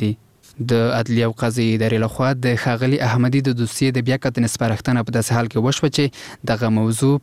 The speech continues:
په ټولنیزو شبکو او رسنیو کې مطرح شوه. د دې موضوع په اړه پراخو انتقادونو حکومت او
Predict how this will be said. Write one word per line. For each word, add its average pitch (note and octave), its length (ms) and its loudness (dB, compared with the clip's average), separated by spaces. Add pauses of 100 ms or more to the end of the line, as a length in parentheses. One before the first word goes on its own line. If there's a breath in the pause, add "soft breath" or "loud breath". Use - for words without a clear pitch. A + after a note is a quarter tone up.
په B2 220 2
ټولنیزو C3 440 2
شبکو A#2 400 0 (180)
او A#2+ 40 2 (120)
رسنیو B2+ 380 0
کې G#2+ 340 -4
مطرح A2 320 -2
شوه. A2+ 160 0 (320 loud breath)
د A#2 160 -2 (220)
دې A#2 80 0 (100)
موضوع A2+ 260 0
په B2 160 0
اړه D3 280 0
پراخو C3+ 500 0
انتقادونو A#2 640 0
حکومت C3+ 420 -2 (360 loud breath)
او A2 60 2